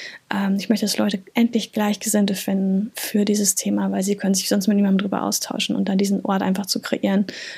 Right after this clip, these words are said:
wo die Leute sich aufgehoben fühlen. Und wenn du das schaffst als Podcasterin, finde ich es auch echt super. Also ergänzend dazu einfach mein Gedanke nochmal. Der Christian, der hat genau jetzt das beschrieben, was, glaube ich, vielen passiert. Er macht einen Mix aus du und ihr und sogar ich.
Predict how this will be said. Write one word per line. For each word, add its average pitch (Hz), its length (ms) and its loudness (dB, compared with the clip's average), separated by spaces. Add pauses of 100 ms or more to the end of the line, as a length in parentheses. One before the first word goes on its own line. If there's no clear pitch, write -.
(120)
wo 208 80 4
die 196 80 2
Leute 190 240 2
sich 202 180 -4
aufgehoben 202 480 0
fühlen. 208 320 0
Und 208 100 0
wenn 202 100 0
du 196 40 2
das 240 180 2
schaffst - 280 -2
als 233 140 -2
Podcasterin, 202 840 -2
finde 202 180 0
ich 190 60 0
es - 20 0
auch 196 100 -2
echt 202 180 -4
super. 196 240 0
Also 190 180 4
ergänzend 202 480 2
dazu 190 280 0
einfach 196 200 0
mein 196 200 0
Gedanke 190 340 2
nochmal. 202 460 -2 (1500)
Der 208 80 4
Christian, 208 420 2
der 196 100 2
hat 190 100 0
genau 196 440 4
jetzt 202 240 0
das 202 160 -2
beschrieben, 196 420 2
was, 190 160 0
glaube 208 160 2
ich, 196 140 -4
vielen 214 240 4
passiert. 202 520 0 (520)
Er 220 100 2
macht 208 300 2
einen 202 80 4
Mix 220 260 4
aus - 320 -4
du 240 460 6
und 202 240 2
ihr 240 500 6 (320)
und 214 160 4
sogar 202 320 2
ich. - 460 2